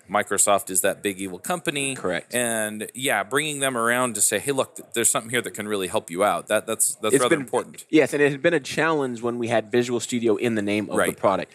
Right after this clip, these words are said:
Speaker 2: Even though, even as V S T S, it still worked for any language and any platform,
Speaker 1: Mm-hmm.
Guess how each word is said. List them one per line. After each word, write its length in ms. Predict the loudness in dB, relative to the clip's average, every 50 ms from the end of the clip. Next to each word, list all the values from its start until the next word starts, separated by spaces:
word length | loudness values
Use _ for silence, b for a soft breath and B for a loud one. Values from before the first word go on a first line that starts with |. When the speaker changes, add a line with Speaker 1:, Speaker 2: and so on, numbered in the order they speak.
| B B B B
Speaker 2:
Even 260 | 4 6 8 8 6 6
though, 320 | 6 6 8 8 8 6 4
even 280 | 2 0 2 2 2 2
as 200 | 2 2 2 0
V 180 | 0 2 4
S 120 | 4 4 2
T 180 | 0 2 2 2
S, 120 | 2 2
it 100 | -2 -4
still 220 | -2 2 2 4 6
worked 240 | 6 4 4 2 -2
for 120 | -4 -2
any 180 | 0 0 0 0
language 280 | 0 0 0 -2 -2 -2
and 100 | -2 -4
any 140 | -4 -6
platform, 480 | -4 -2 0 0 0 0 -2 -4 -4 -4
Speaker 1:
Mm-hmm. 120 | -6 -10